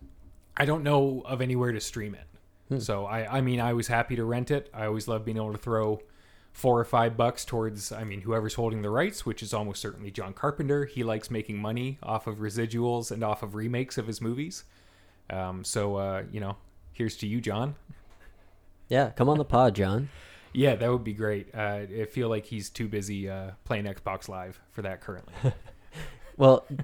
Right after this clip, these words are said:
Speaker 2: John Carpenter is kind of a man of many trades, isn't he? He's
Speaker 1: A trained musician, first and foremost.
Speaker 2: Yeah,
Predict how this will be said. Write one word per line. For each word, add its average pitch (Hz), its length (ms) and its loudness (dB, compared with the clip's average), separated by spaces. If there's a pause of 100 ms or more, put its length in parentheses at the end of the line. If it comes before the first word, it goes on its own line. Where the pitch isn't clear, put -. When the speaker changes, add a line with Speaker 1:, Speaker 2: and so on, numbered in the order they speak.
(140)
Speaker 2:
John 143 240 6
Carpenter 139 480 8
is 110 300 2
kind 117 340 4
of 110 280 0
a 113 100 2
man 110 320 4
of 104 140 -2
many 110 240 4
trades, 101 580 2
isn't 107 240 0
he? 101 240 0 (220)
He's 107 540 -2 (440)
Speaker 1:
A 156 60 -4
trained 220 300 2
musician, 127 540 0
first 117 320 -6
and 107 100 -10
foremost. 113 440 -6
Speaker 2:
Yeah, 107 360 4